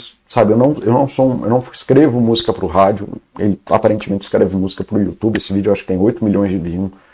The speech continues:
e eu acho que é uma plataforma super apropriada, né, pra galera que tá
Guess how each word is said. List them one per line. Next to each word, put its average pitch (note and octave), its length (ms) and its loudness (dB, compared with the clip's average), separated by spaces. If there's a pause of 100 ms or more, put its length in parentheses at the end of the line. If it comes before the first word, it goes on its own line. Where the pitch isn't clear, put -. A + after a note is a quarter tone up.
(120)
e - 80 -4
eu G#2 120 6
acho A2 120 0
que - 60 -6
é - 20 0
uma F#2 60 0
plataforma G2 560 0
super C#3 400 0
apropriada, F2 680 -2
né, E2+ 120 -10
pra - 160 -6
galera F2 360 0
que - 100 -18
tá E2 320 -2